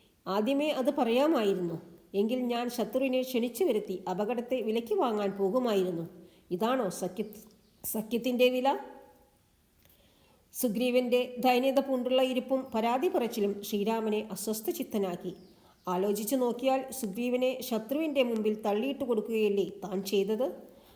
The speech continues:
പക്ഷേ താൻ നിസ്സഹായനായിരുന്നു. ആ വസ്തുത സുഗ്രീവൻ അറിഞ്ഞിട്ടില്ല. ശ്രീരാമൻ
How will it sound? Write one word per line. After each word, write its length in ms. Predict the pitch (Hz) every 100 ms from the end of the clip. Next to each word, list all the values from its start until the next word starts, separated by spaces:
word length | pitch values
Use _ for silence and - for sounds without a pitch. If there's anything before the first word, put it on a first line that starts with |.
| -
പക്ഷേ 320 | 202 196 214 214 - 208
താൻ 180 | 202
നിസ്സഹായനായിരുന്നു. 1200 | 208 202 208 214 247 277 254 220 202 185 190 190 - - -
ആ 100 | 190
വസ്തുത 440 | 196 196 - 196
സുഗ്രീവൻ 540 | 196 208 180 208 196 196 202
അറിഞ്ഞിട്ടില്ല. 640 | 180 196 277 214 180 151 - - - - -
ശ്രീരാമൻ 640 | - 196 196 196 196